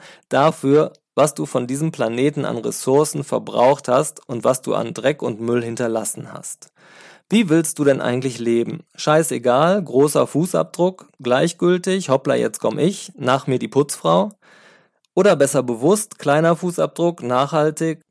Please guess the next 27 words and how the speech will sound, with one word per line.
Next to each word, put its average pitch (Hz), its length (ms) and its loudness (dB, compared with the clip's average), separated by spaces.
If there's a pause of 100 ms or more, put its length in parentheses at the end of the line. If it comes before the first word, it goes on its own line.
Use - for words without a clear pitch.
(140)
nach 131 180 -2
dem 120 160 -4
Motto, 151 400 2 (260)
ich 180 180 0
möchte, 139 320 2
dass 117 280 -2
andere 160 420 0
auch 127 220 2
eine 123 240 -6
möglichst 143 460 -2
schöne 120 280 -2
Welt 120 220 0
vorfinden 120 600 0
dürfen? - 460 -10 (880)
Ich 151 140 -4
glaube, 143 260 4
die 127 120 -2
Antwort 127 320 -2
ist - 160 -8
klar. 113 400 -6 (140)
So, 175 240 4
und 151 180 -4
jetzt 185 180 2
mal 180 120 4
wieder 123 220 0
zur 165 160 -2
Gastro. 110 560 -2